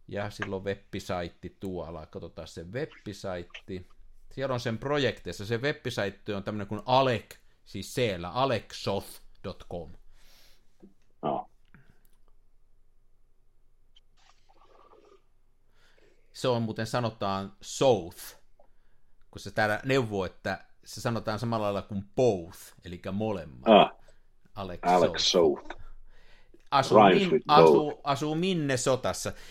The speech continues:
Speaker 1: Minnesotahan on s-, äh, Amerikan suomalaisin osavaltio.
Speaker 2: Niin, taitaa olla, joo.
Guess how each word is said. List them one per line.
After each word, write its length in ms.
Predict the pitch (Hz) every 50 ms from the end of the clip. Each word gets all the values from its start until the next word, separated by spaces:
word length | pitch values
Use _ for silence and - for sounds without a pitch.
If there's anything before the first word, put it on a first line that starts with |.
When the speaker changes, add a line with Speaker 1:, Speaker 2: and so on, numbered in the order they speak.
| - - - - - - - - - - - - -
Speaker 1:
Minnesotahan 680 | - 147 147 147 131 135 120 - 135 131 147 147 147
on 100 | 147 143
s-, 280 | - - - - -
äh, 400 | - 95 127 123 120 113 - - -
Amerikan 500 | 147 147 147 139 139 120 - 127 127 127
suomalaisin 800 | - - 143 139 135 123 110 107 104 98 95 95 98 110 107 107
osavaltio. 640 | 107 101 113 92 73 69 57 - 71 - - - - - - - - - - - - - - - - - - - - -
Speaker 2:
Niin, 200 | 135 127 104 -
taitaa 380 | 113 107 98 - - 107 110
olla, 300 | 110 110 101 85 78 76
joo. 400 | 80 90 90 82 78 - - -